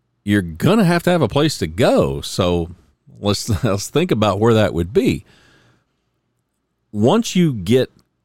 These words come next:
to where you're an empty nester, it doesn't have anything to do with retirement, but once you get to where you're an empty nester,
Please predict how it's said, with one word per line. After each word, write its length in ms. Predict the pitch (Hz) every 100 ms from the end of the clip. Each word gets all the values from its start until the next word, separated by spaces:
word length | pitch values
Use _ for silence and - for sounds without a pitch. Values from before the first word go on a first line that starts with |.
| -
to 100 | 117
where 220 | 110 113
you're 220 | 107 98
an 80 | 95
empty 260 | 95 - 95
nester, 420 | 90 87 - 78
it 60 |
doesn't 260 | 85 127 123
have 140 | 110
anything 300 | 98 95 95
to 80 | 80
do 160 | 76 90
with 140 | 82
retirement, 600 | 85 71 - 87 76 76
but 240 | 95 95 107
once 400 | 87 160 165 -
you 140 | 123
get 360 | 90 82 113 -
to 100 | 107
where 280 | 95 95 92
you're 420 | 90 92 92 85
an 120 | 92
empty 300 | 87 90 95
nester, 720 | 85 85 85 85 - 80 76